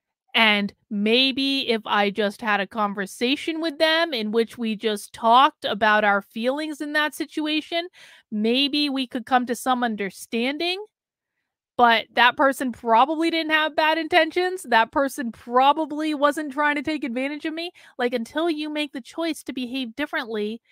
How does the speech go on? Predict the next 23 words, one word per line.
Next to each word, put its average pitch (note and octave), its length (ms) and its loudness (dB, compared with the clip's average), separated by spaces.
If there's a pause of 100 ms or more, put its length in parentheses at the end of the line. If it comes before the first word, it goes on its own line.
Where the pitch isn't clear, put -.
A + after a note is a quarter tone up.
(200)
you B3 100 0
are C4+ 120 4
going C#4 300 0
to D4+ 100 -6
continue C4 960 -4 (220)
to C#4+ 200 -4
live A#3+ 600 0 (280)
a C4+ 160 0
painful D4 840 -2
experience, C4 840 -4 (260)
which D#4 220 2
is E4+ 200 2
why C4+ 640 8 (200)
people E4+ 280 6
are E4+ 80 10
still E4+ 240 6
tweeting F#4 420 4
about A#3+ 300 6
me D#4 280 -4
eight G4+ 280 6 (100)
fucking F#4+ 400 6
months F4 440 4
after F4 380 8